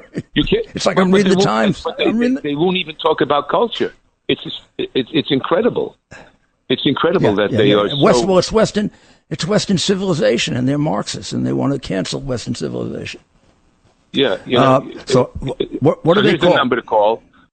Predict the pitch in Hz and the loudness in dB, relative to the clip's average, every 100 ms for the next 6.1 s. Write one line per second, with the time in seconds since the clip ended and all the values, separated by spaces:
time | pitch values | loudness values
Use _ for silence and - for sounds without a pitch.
0 | _ - 117 123 139 123 104 98 101 76 | _ -8 -4 0 0 0 -2 -2 -2 -4
1 | 69 _ _ _ - 95 113 127 113 98 | -8 _ _ _ -8 -2 0 2 2 2
2 | 117 110 _ _ _ _ _ _ _ - | -2 -4 _ _ _ _ _ _ _ -2
3 | 135 165 165 - 151 - - 113 117 123 | 0 0 -4 -6 -6 -4 -2 2 2 0
4 | 131 - _ _ _ _ _ _ _ _ | -4 -14 _ _ _ _ _ _ _ _
5 | - 127 139 131 123 - 117 131 156 156 | -2 2 4 2 0 -4 -2 0 0 -6
6 | 127 | -14